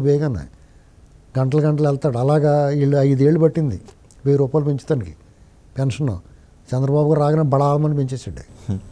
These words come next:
Speaker 1: అవునా కదా?
Speaker 2: అవును.
Speaker 1: అలాగే చేస్తాడండి నేను. మూడు నెలలే కదా అయింది వచ్చి. ఏంటండి? కాబట్టి తెలుగుదేశం పార్టీ కానీ ఆంధ్రప్రదేశ్ అది చేసుకున్న అదృష్టం ఏంటంటే చంద్రబాబు నాయుడు గారు లాంటి వాళ్ళు దొరికాడు వాళ్ళకి. ఈ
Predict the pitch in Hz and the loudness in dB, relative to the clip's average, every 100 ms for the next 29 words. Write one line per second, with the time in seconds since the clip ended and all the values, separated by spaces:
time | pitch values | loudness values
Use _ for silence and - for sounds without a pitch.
0 | - 127 180 165 107 85 110 104 - - | -12 -2 0 0 -2 -4 -2 -2 -4 -18
1 | - 143 175 240 233 202 170 156 139 113 | -14 -6 -2 2 2 2 2 0 0 -6
2 | 98 98 - - - - - - - 113 | -8 -12 -18 -20 -20 -20 -20 -18 -2 2
3 | 139 160 165 170 165 165 156 - 170 165 | 4 6 6 6 6 4 0 -4 -10 -8
4 | - _ - - - - - - - - | -12 _ -20 -20 -20 -20 -20 -20 -20 -18
5 | - 127 123 110 98 95 87 - 104 120 | -4 0 0 0 -2 -6 -12 -10 -6 -2
6 | 135 127 180 180 - - - - - - | -2 -2 -4 -4 -14 -20 -20 -20 -20 -20
7 | - - - 101 123 143 120 139 135 135 | -20 -20 -6 -2 4 4 4 0 0 -2
8 | - 131 135 143 113 113 131 123 135 131 | -2 -2 0 0 0 0 0 2 2 0
9 | 120 107 113 127 117 131 120 139 127 131 | -2 -4 -4 -2 -2 -2 -2 -2 -2 -4
10 | 139 127 123 123 127 131 127 127 127 123 | -4 -4 -4 -2 -2 -2 -2 -2 -4 -4
11 | 139 123 120 131 113 90 - 80 - - | -6 -4 -4 -4 -6 -8 -12 -18 -20 -20
12 | - - - - | -20 -20 -14 -6